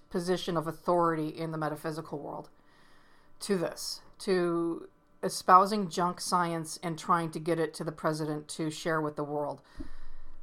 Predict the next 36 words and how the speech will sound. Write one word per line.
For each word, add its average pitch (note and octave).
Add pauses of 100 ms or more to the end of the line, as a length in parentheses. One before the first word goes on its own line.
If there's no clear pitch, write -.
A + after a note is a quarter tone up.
(280)
I, -
I F#3
mean, F#3
if F#3 (760)
U G3
V F#3+
light F3
worked, E3+
people F3
would E3
have D#3+
gone E3
and D#3 (320)
would E3 (200)
on F3
the E3
beaches D#3
and D3+ (1040)
be E3 (160)
healed F#3+
immediately D#3+
from D3+
coronavirus. D3+
It D#3
has D#3+
not D#3+
happened. D#3+
Science D#3+
has D#3
not D#3 (360)
found E3
that D#3
out F3
to -
be D#3
true. C#4